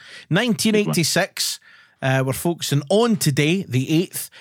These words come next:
Dave Narey, Eamon Bannon, Richard Gough and Maurice Malpas are all in the starting lineup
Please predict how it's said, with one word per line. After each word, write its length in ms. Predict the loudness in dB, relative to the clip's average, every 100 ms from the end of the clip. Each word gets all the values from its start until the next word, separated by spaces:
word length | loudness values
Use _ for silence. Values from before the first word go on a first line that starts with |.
| -20 _ 2
Dave 240 | 2 2
Narey, 380 | 2 4 4 2
Eamon 340 | 0 2 2 2
Bannon, 340 | 2 2 2
Richard 400 | 0 0 -2 0
Gough 240 | 0 0 2
and 120 | 4
Maurice 360 | 4 4 2
Malpas 580 | 2 2 2 0 0 0
are 80 | 2
all 120 | 4
in 60 | 2
the 60 |
starting 360 | 2 0 0 2
lineup 320 | 4 2 0